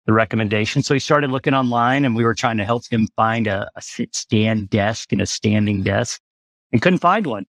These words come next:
They were expensive, took too long to get here, took way too much time to assemble. And he had a vision for a product. And as you can tell from the products I described, Dan's pretty good at product. And David Patton was one of our designers, dropped into the meeting. The three of us literally sat there, and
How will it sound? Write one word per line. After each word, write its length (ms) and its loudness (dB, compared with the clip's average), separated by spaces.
They 100 -2
were 80 2
expensive, 640 -2
took 180 -4
too 360 0
long 340 0
to 120 -8
get 240 0
here, 280 -2
took 180 -2
way 260 0
too 160 0
much 260 2
time 280 0
to 80 0
assemble. 560 0
And 120 0
he 120 0
had 80 4
a 60 0
vision 440 0
for 120 -2
a 60 -4
product. 480 -2
And 80 -6
as 140 -4
you 80 2
can 160 0
tell 220 -2
from 180 -4
the 80 -2
products 400 -4
I 80 0
described, 540 -4
Dan's 260 -2
pretty 200 -2
good 120 0
at 140 -6
product. 420 -2
And 140 2
David 280 2
Patton 360 0
was 120 -2
one 140 2
of 80 0
our 100 2
designers, 600 -2
dropped 400 -2
into 180 2
the 80 0
meeting. 380 2
The 80 -8
three 240 0
of 100 0
us 240 -2
literally 380 2
sat 360 -2
there, 280 -4
and 200 2